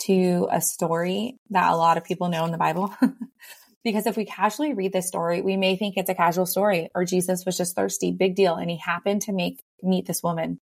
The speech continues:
and he happened to stop at this well. But there's no happens. <laughs> Jesus doesn't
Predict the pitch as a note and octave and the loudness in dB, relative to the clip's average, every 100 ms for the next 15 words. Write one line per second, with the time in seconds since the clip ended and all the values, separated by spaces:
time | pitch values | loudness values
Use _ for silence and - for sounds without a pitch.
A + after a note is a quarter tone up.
0 | - F3+ F3 - D#3+ G3 F#3+ F#3+ F#3+ F3 | -6 -2 -2 -2 -4 -2 -2 0 0 0
1 | F#3 F3+ F3+ F#3 F#3 E3+ _ _ - _ | -4 -8 -4 0 0 -2 _ _ -20 _
2 | _ - G3 G3+ A#3+ A#3+ A#3 A3+ - F#3+ | _ -4 -2 2 0 0 -4 -4 -6 -2
3 | F3+ - E3 E3 F3 - _ C#4 C4+ C4+ | -2 -2 -6 -6 -14 -18 _ -8 -6 -6
4 | - _ - - - - A#3 A#3 B3 G#3+ | -8 _ -20 -20 -16 0 4 6 4 4
5 | G#3 G3 G3+ G3 | 2 2 2 -4